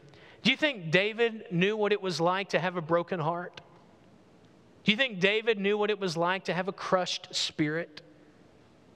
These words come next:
What about losing a child that you prayed for a week God would not take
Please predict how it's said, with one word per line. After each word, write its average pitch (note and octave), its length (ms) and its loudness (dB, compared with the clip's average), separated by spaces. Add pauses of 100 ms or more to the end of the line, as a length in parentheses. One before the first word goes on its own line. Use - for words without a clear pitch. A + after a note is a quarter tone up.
(320)
What A#3+ 160 8
about B3+ 260 2
losing A3+ 640 0
a F#3 100 2
child G#3 560 0
that F3 240 0
you A3 80 -4
prayed A3+ 480 0
for G3+ 220 0
a G3 140 0
week G3 540 -2
God F#3+ 260 2
would F3 140 0
not E3 260 -4
take G3 380 0